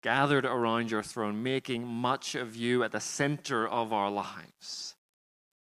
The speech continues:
at the center of our existence forever.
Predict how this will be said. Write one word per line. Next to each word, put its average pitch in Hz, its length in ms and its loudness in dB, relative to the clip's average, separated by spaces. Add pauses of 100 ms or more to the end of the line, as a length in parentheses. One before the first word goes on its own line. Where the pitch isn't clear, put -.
(320)
at - 100 -6
the 135 60 -2
center 143 480 -2
of 113 220 0
our 113 100 2
existence 107 720 -6
forever. - 680 -8